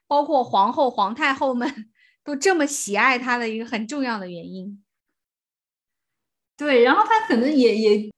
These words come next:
Speaker 2: 那个时候是不是也崇尚佛学啊？词里面有的时候也会有一些这种反应。西江月里面他说什么“时是一场大梦，人生几度秋凉”什么的，这样子的，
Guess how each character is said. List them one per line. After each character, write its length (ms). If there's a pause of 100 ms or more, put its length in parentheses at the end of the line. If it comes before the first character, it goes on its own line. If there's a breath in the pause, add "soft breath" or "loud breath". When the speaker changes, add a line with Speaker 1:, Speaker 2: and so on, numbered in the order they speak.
(140)
Speaker 2:
那 120
个 100
时 140
候 80
是 140
不 80
是 60
也 180
崇 260
尚 220
佛 480
学 220
啊？ 340
词 100
里 160
面 200
有 100
的 100
时 80
候 100
也 200
会 360 (280 loud breath)
有 180
一 80
些 220
这 80
种 200
反 280 (100)
应。 420 (160)
西 280
江 200
月 220
里 120
面 220
他 140
说 260
什 160
么 260
“时 220
是 220
一 100
场 320
大 220
梦， 320
人 220
生 280
几 220
度 180
秋 340
凉” 280
什 100
么 200
的， 280
这 80
样 220
子 120
的， 140